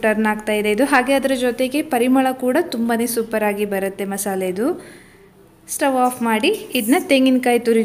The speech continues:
ಜೊತೆಗೆ ಸೇರಿಸ್ಕೊಳ್ತೀನಿ. ತುಂಬಾ ರುಚಿಯಾಗಿರುತ್ತೆ ಈ ಸಾಂಬಾರು. ಹಾಗೆ ರು-, ಹುರಿಯೋ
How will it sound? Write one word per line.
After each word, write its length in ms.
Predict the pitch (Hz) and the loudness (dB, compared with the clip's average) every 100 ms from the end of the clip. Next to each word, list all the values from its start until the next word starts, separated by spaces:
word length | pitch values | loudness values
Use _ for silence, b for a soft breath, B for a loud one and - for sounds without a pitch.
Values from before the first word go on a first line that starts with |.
| 214 | 0
ಜೊತೆಗೆ 300 | 196 202 359 - | -2 -2 -2 0
ಸೇರಿಸ್ಕೊಳ್ತೀನಿ. 840 | 202 180 - 185 180 170 165 165 - - - - - - - _ _ - _ _ - - _ - - - 294 | 0 -2 -4 -4 -4 -6 -12 -12 -16 -20 -20 -20 -20 -20 -20 _ _ -20 _ _ -20 -20 _ -20 -20 -10 -2
ತುಂಬಾ 280 | 294 320 339 349 330 | 0 2 0 0 0
ರುಚಿಯಾಗಿರುತ್ತೆ 600 | 247 - 233 233 226 233 | 0 -2 0 0 0 0
ಈ 40 | 226 233 | 0 -2
ಸಾಂಬಾರು. 360 | 226 220 240 349 | 0 2 2 2
ಹಾಗೆ 200 | 277 254 285 | 0 0 0
ರು-, 180 | 269 226 240 | -2 -4 -6
ಹುರಿಯೋ 340 | 269 269 277 | -4 -2 0